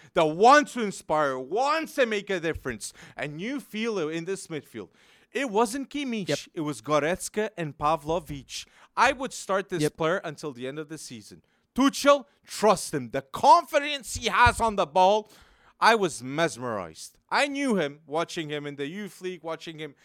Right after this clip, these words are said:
Speaker 1: in the
Speaker 2: Yep.
Speaker 1: Bayern youth, but I didn't know he was this good, honestly. So,
Speaker 2: Yeah,
Speaker 1: Musiala,
Speaker 2: yeah, it's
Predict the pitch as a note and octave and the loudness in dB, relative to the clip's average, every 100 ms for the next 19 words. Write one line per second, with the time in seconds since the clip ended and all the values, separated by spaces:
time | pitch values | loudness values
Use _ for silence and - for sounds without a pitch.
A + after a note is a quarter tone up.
0 | _ - E3 D#3 C3 D#3 D3+ D3 C#3+ D3+ | _ -14 -6 -4 2 2 2 0 -8 -12
1 | C#3+ F#3 C4 - - _ - D3+ C3+ A2+ | -4 0 -2 -4 -16 _ -8 -6 -6 -6
2 | E3+ D3 D#3 C#3 A2+ - A2+ A2+ - G2 | -6 -6 -6 -8 -10 -14 -18 -18 -16 -14
3 | F2 F2+ E2+ - - _ _ _ - D3+ | -12 -14 -16 -20 -20 _ _ _ -8 -4
4 | A#2+ G#2 A2+ B2+ D#3 G#3 G#3 G#3+ A#3 A#2+ | -4 -6 -12 -10 -8 -2 0 0 -2 -6
5 | - | -12